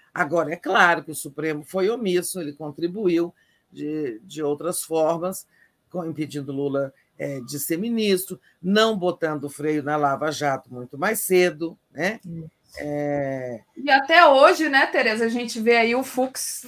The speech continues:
Speaker 2: exaltando a Lava Jato, foi esse
Speaker 1: É.
Speaker 2: final de semana, né?
Speaker 1: É,
Speaker 2: É.
Speaker 1: o Fux veio com essa, "Olha, as ações foram anuladas, nem, não, não,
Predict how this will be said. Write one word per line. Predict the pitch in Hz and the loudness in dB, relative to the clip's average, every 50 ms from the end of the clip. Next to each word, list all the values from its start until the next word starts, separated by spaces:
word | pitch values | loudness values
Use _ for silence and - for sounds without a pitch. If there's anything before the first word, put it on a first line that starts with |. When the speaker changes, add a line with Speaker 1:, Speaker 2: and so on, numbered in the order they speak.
| - | -4
Speaker 2:
exaltando | - 254 285 285 294 339 339 349 349 277 269 269 | -2 0 0 4 6 6 6 6 4 2 0 2
a | 269 262 | 4 6
Lava | 247 240 233 233 220 202 | 6 6 6 4 4 4
Jato, | 208 208 226 226 - | 2 2 0 0 -2
foi | - 247 254 320 359 - - - | -6 -4 -4 -4 -6 -8 -10 -8
esse | - 262 262 254 | -6 -6 -4 -2
Speaker 1:
É. | 277 | 0
Speaker 2:
final | 262 240 240 233 | 4 4 4 4
de | 233 240 | 4 2
semana, | 262 247 240 247 254 240 233 226 | 0 -2 -4 -6 -8 -8 -8 -10
né? | 220 233 254 - _ _ _ _ _ _ _ _ _ _ _ _ _ - - _ _ _ _ _ _ _ _ _ | -10 -10 -12 -14 _ _ _ _ _ _ _ _ _ _ _ _ _ -20 -20 _ _ _ _ _ _ _ _ _
Speaker 1:
É, | - - 208 214 220 226 240 240 220 170 | 0 2 4 6 6 6 6 4 4 2
Speaker 2:
É. | 127 | 0
Speaker 1:
o | 127 143 - _ | -2 -6 -10 _
Fux | 165 175 185 180 - 175 156 | -6 -6 -6 -6 -8 -6 -4
veio | 170 190 196 180 | -2 -2 -2 -2
com | 185 208 | -2 -2
essa, | 202 180 190 208 214 208 - 220 240 262 | 0 2 2 2 2 0 -2 -4 -4 -4
"Olha, | 254 269 262 262 | -2 -2 0 2
as | 247 233 202 214 | 2 0 2 0
ações | 220 208 208 240 240 247 247 - | 0 0 0 -2 -4 -4 -6 -4
foram | - 240 240 254 | -4 -4 -2 -2
anuladas, | 254 262 262 254 233 208 190 208 220 220 214 208 160 165 160 143 | -4 -6 -6 -6 -2 0 0 2 2 0 0 -2 -4 -8 -10 -10
nem, | 151 175 180 165 - _ _ _ _ _ _ _ | -10 -10 -12 -12 -14 _ _ _ _ _ _ _
não, | 170 180 185 190 175 143 | -8 -4 -2 -2 -2 -4
não, | 139 180 180 190 190 185 175 160 147 | -4 -4 -4 -2 -2 -4 -4 -6 -8